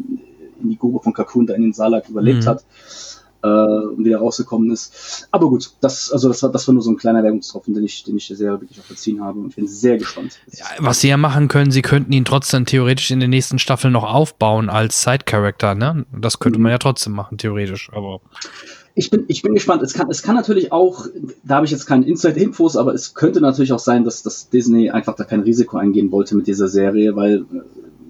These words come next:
Speaker 1: uns gesagt hat, „Naja, wir wissen nicht, wie's, wie's am Ende rauskommt, wir wollen da uns ni-, nix verbauen.“ Und jetzt, wo es ja doch schon, denke ich, viel positives Feedback gegeben hat, äh,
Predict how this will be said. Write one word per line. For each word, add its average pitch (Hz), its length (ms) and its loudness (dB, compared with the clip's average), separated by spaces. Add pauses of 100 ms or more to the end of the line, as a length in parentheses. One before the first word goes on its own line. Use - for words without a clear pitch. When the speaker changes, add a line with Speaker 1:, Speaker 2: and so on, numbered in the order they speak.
Speaker 1:
uns - 140 -18
gesagt 104 240 -2
hat, 107 140 -10
„Naja, 110 320 4
wir 110 100 -2
wissen 123 200 2
nicht, - 180 -2
wie's, - 260 -4 (140)
wie's - 100 -16
am 104 80 -2
Ende 104 140 0
rauskommt, 123 500 0
wir 110 80 0
wollen 113 240 2
da 113 160 2
uns 107 260 -4
ni-, 107 120 -4
nix 120 240 -2
verbauen.“ 135 500 2 (320)
Und 113 140 0
jetzt, 135 200 0
wo 127 60 4
es 117 100 0
ja 120 60 2
doch 127 160 0
schon, 117 400 2
denke 117 160 -2
ich, - 80 -12
viel 131 160 -2
positives 131 420 -2
Feedback 123 300 -4
gegeben 127 380 2
hat, 135 240 -2 (520)
äh, 107 60 2